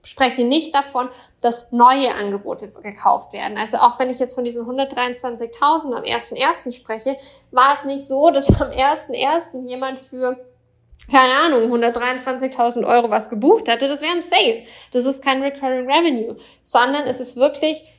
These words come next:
das Geld, das reinfließt auf Basis von Sales, die in zwanzig dreiundzwanzig stattgefunden haben. Das heißt, Passive Sales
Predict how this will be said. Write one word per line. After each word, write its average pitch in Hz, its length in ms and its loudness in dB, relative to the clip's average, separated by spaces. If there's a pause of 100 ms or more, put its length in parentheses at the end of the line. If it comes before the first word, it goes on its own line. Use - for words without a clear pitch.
(200)
das 269 380 2
Geld, 294 320 4
das 262 200 -2
reinfließt 277 680 -4
auf 226 240 0
Basis 277 480 2
von 233 240 -6
Sales, 277 760 0
die 262 160 0
in 247 180 -8
zwanzig 240 480 -8
dreiundzwanzig 240 800 -4
stattgefunden 214 800 -10
haben. 214 240 -8
Das - 260 -10
heißt, 311 340 2
Passive 254 340 -2
Sales 269 460 2